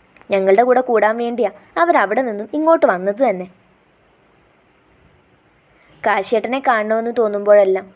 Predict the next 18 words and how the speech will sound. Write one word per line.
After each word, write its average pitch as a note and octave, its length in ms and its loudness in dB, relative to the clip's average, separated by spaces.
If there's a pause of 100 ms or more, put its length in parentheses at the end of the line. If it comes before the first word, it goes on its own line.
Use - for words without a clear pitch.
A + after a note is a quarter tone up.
(140)
ഫോട്ടോ D#4 460 2
എടുത്ത് G#3+ 220 -4
കുറച്ചു D#4+ 340 2
നേരം G3 260 -4
നോക്കി F#3 260 -10
നിൽക്കും. F#3 260 -14 (680)
പിന്നെ G3 200 -2
കണ്ണ് F#3+ 380 -4
നിറയുമെന്ന് G#3+ 460 -2
തോന്നുമ്പോൾ F#3+ 280 -2
മാറ്റിവെക്കും. F#3+ 600 -10 (920)
രാവിലെ F#3 360 2 (100)
തന്നെ A3 220 -4 (120)
Insta-യിൽ C#4 400 2
ഓണത്തിൻ്റെ G#3 420 -2
വിഷായി G#3+ 400 -2
സ്റ്റോറി G3+ 400 -2
കണ്ടിരുന്നു. F#3+ 380 -6